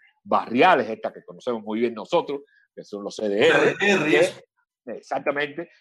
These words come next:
Speaker 1: y esas organizaciones de masa y el hecho básico de que la mayoría de la gente dependía de los trabajos del Estado. Esto del trabajo por cuenta propia cogió fuerza a finales de los años noventa. Y esto que tiene que ir asentándose y consolidándose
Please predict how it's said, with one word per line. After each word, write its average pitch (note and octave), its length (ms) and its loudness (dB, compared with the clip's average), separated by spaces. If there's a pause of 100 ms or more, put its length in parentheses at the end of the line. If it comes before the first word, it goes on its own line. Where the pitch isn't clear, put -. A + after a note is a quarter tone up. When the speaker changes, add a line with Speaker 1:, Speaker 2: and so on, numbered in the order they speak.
Speaker 1:
y E3 120 -4
esas G3+ 180 0
organizaciones E3+ 540 -6
de D3 80 -6
masa E3+ 360 -2
y C#3 120 0
el C3 100 4
hecho F3 240 0
básico E3+ 420 -4
de B2 80 -4
que B2+ 120 -6
la A#2+ 100 -2
mayoría A#2 640 -2 (280)
de D3 120 0
la D3 100 0
gente D#3 320 -6
dependía C3 600 -4
de C3+ 60 4
los A2 120 -6
trabajos G2+ 460 -2
del E2+ 80 -14
Estado. G#2+ 360 -4 (680)
Esto - 280 -2
del - 140 0
trabajo A#2+ 300 0
por C3+ 120 -10
cuenta C#3 220 -2
propia D3+ 300 -6
cogió A#2 220 -6
fuerza C3+ 440 -2
a E2 240 -8 (180)
finales F2 300 -8
de D#2+ 100 -10
los - 120 -14
años F2 200 -10
noventa. B2+ 460 0 (560)
Y A2+ 140 2
esto D#3 340 -2
que A2 340 -4
tiene A#2 220 -2
que D#3 100 -2
ir D#3 140 0
asentándose C#3+ 840 0 (220)
y D#3+ 100 -2
consolidándose B2 840 0